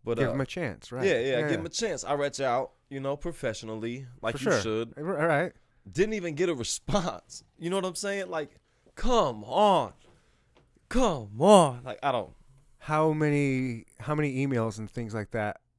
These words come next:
Speaker 2: are they getting, though? You think they're just flooded and
Speaker 1: But I'm
Speaker 2: can't get
Speaker 1: saying
Speaker 2: to
Speaker 1: when
Speaker 2: 'em
Speaker 1: I'm
Speaker 2: all?
Speaker 1: calling, when I'm calling
Speaker 2: Okay.
Speaker 1: the station, and I'm getting the voicemail of Myron. You know, I don't know this dude.
Speaker 2: Right.
Speaker 1: I don't know who it is.
Speaker 2: Just some dude.
Speaker 1: You know what I'm saying? Shouts out Myron D.
Speaker 2: What up,
Speaker 1: You know,
Speaker 2: Myron
Speaker 1: the, the
Speaker 2: D?
Speaker 1: dude that don't respond.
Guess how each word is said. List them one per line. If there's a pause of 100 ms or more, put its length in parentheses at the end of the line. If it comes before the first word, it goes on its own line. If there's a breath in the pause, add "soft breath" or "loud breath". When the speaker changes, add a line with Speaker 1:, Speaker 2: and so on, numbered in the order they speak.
(120)
Speaker 2:
are
they
getting,
though? (140)
You
think
they're
just
flooded
and
Speaker 1:
But
I'm
Speaker 2:
can't
get
Speaker 1:
saying
Speaker 2:
to
Speaker 1:
when
Speaker 2:
'em
Speaker 1:
I'm
Speaker 2:
all?
Speaker 1:
calling, (400)
when
I'm
calling
Speaker 2:
Okay. (160)
Speaker 1:
the
station, (1600)
and
I'm
getting
the
voicemail
of
Myron. (260)
You
know,
I
don't
know
this
dude. (160)
Speaker 2:
Right.
Speaker 1:
I
don't
know
who
it
is. (180)
Speaker 2:
Just
some
dude.
Speaker 1:
You
know
what
I'm
saying?
Shouts
out
Myron
D.
Speaker 2:
What
up,
Speaker 1:
You
know,
Speaker 2:
Myron
Speaker 1:
the,
the
Speaker 2:
D?
Speaker 1:
dude
that
don't
respond.